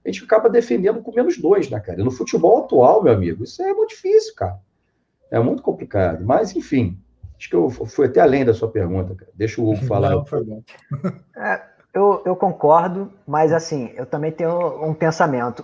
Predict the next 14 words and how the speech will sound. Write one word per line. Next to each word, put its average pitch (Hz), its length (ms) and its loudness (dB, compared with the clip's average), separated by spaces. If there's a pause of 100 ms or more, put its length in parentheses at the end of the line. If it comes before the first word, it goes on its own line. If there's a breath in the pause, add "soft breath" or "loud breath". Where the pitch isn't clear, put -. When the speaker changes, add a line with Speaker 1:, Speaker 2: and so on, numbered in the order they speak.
Speaker 3:
É, 139 400 4
o 135 60 -12
Fluminense, 180 920 0
esse - 160 -4
Fluminense 156 480 -2
do 131 80 0
Roger, 143 420 4
apesar 143 560 2
de 147 400 -2
ficar 160 300 0
menos 170 320 -2
com 165 120 -4
a 135 60 -2
bola, 120 800 0